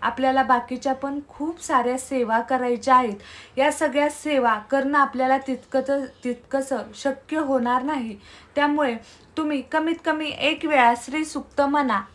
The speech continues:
फलश्रुतीसहित तुम्हाला हे श्री सूक्त म्हणायचं आहे. जर तुम्ही सोळा वेळा श्री सूक्त बोलणार असताल तर तुम्हाला पंधरा वेळा श्री सूक्त बोलायचं आहे आणि सोळाव्या वेळेस जेव्हा तुम्ही बोलणार आहात तेव्हा तुम्हाला फलश्रुती बोलायची आहे.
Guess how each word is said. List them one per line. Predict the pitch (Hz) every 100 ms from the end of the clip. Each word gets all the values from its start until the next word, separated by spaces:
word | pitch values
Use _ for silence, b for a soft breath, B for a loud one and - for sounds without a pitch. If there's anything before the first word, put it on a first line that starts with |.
| -
फलश्रुतीसहित | 294 302 320 - 277 269 285 277 302 233 -
तुम्हाला | 254 262 262
हे | 262 262
श्री | 262 269 294
सूक्त | 294 - -
म्हणायचं | 269 262 220 226 226 285
आहे. | 269 233 - B B B B 233
जर | 285 294
तुम्ही | 294 330
सोळा | 330 302 269 277
वेळा | 311 311 311
श्री | 311 302
सूक्त | 285 285 - 294
बोलणार | 277 269 247 254 262
असताल | 294 - 247 202 214 B B -
तर | 285
तुम्हाला | 302 302 311
पंधरा | 311 294 269 285
वेळा | 294 285 269 285
श्री | 285 294
सूक्त | 285 269 -
बोलायचं | 294 285 262 240 240 269
आहे | 247 208
आणि | - 240
सोळाव्या | 277 - 269 247 254 294
वेळेस | 302 302 302
जेव्हा | 233 262 262 269
तुम्ही | 285 285
बोलणार | 262 254 226 240
आहात | 277 269 196 B B B -
तेव्हा | 269 330 349
तुम्हाला | 330 277 262
फलश्रुती | 262 254 254 254 240 220 247
बोलायची | 254 240 214 202 202 240
आहे. | 220 196